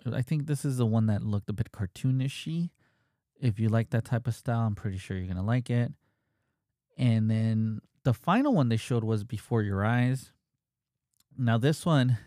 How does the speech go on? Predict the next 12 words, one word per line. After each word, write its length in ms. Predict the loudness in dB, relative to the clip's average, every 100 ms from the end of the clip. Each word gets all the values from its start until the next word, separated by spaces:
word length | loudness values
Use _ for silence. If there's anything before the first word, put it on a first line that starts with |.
| -6
is 240 | 0 0 2
more, 260 | 2 2
like, 360 | 2 0 -2 -10 -20 _
a 20 | -16
story-driven 1000 | -6 0 0 0 -2 -2 0 0 -2 -4 _ _ _ _ _ _ _ _ _ _ _ _ -8
game. 500 | 2 4 4 2 2 -2 _
There's 220 | 0 0
not 220 | 2 0
mu-, 180 | 0 -2
they 160 | 0 -2
didn't 300 | 0 0
sh-, 100 | -4